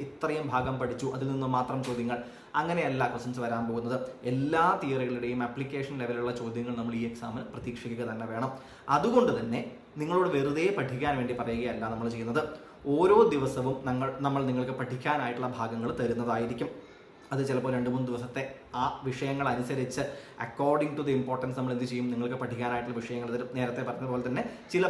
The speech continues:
ഭാഗങ്ങൾക്ക് കൂടുതൽ ഇമ്പോർട്ടൻസ് കൊടുക്കേണ്ടതുണ്ട്, ചില ഭാഗങ്ങൾക്ക് അത്ര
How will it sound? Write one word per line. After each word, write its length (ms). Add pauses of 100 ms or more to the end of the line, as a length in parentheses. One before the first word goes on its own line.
ഭാഗങ്ങൾക്ക് 520
കൂടുതൽ 300
ഇമ്പോർട്ടൻസ് 440
കൊടുക്കേണ്ടതുണ്ട്, 600 (340)
ചില 100 (180)
ഭാഗങ്ങൾക്ക് 520
അത്ര 140